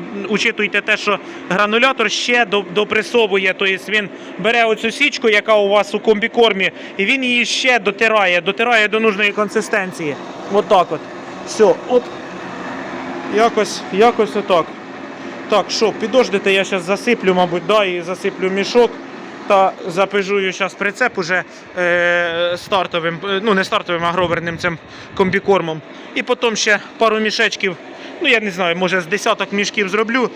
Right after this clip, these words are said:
і буду їхати додому, бо я вже заморився за сьогоднішній день. Поки одне, друге, третє зробив. Ото такое. Ще у мене тут трошечки є комбікорма і Б М В Дехи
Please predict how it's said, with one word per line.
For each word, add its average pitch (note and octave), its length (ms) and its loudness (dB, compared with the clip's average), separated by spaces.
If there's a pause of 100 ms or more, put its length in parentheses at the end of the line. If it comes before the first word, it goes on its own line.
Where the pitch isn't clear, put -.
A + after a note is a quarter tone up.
(320)
і F#3+ 60 -2
буду F#3 200 -2
їхати F#3+ 360 -2
додому, G3 360 2
бо F3 120 -2
я G3+ 120 2
вже F3 140 -4
заморився F3+ 500 -2
за E3 120 -4
сьогоднішній E3+ 560 -2
день. G3+ 260 2 (380)
Поки G3 220 0
одне, G3 280 0
друге, G3 260 0
третє F#3+ 340 -2
зробив. A#3 400 0 (1120)
Ото G3+ 240 2
такое. F#3+ 480 4
Ще A#3 200 0
у G#3 60 0
мене F#3+ 240 -2
тут F#3 180 -6
трошечки G3+ 500 0
є C4 180 0
комбікорма G#3 720 0
і F3+ 60 -2
Б E3+ 80 -2
М F#3 160 2
В G#3 100 0
Дехи G#3+ 360 0